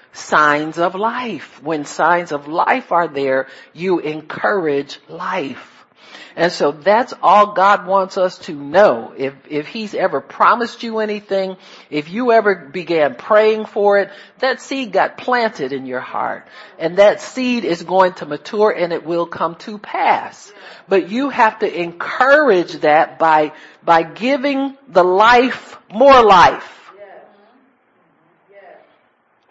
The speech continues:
You can't terminate it and kill it with your unbelief and with your words.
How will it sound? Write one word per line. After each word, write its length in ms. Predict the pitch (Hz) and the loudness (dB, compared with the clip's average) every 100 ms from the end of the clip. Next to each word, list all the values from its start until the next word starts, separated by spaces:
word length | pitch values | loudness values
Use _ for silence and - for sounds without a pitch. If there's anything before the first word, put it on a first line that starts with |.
| _ _ _ _ _ _ _ _ _ _ _ _ | _ _ _ _ _ _ _ _ _ _ _ _
You 200 | 170 196 | -6 -6
can't 500 | - - 247 254 - | -4 -2 0 0 -2
terminate 640 | - - 254 240 196 185 185 | -6 0 2 2 2 2 2
it 200 | 202 180 | 0 0
and 200 | 180 - | -8 -6
kill 300 | - 285 233 | 2 6 6
it 200 | 208 - | 4 2
with 200 | 180 196 | -2 0
your 200 | 170 175 | -2 2
unbelief 580 | 202 214 208 185 185 | 2 4 0 0 -6
and 120 | 180 170 | -6 -4
with 180 | 160 | -4
your 120 | 160 139 | -4 -6
words. 600 | 139 127 117 - - | -4 -6 -8 -16 -20